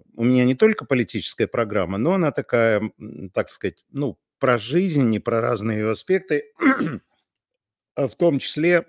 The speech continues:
очень важно про здоровье. Ам,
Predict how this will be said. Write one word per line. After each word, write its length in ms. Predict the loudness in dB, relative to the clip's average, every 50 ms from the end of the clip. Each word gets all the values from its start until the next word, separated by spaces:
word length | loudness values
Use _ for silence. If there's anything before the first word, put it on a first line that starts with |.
| _
очень 360 | -2 -2 -2 -2 -2 -6 -4 -2
важно 360 | -2 -2 -2 -2 -6 -12 -10
про 160 | -10 -10 -10
здоровье. 580 | -10 -4 -4 -4 -2 -2 -6 -6 -10 -16 -20 _ _ _ _ _ _ _ _ _ _ _ _ _ _ _ _ _ _ _ _ _ _ _ _ _ _ _ _ _ _ _ _ _ _ _ _ _ -4
Ам, 640 | -2 -2 -2 -2 -2 -4 -6 -8 -8 -10 -14 -16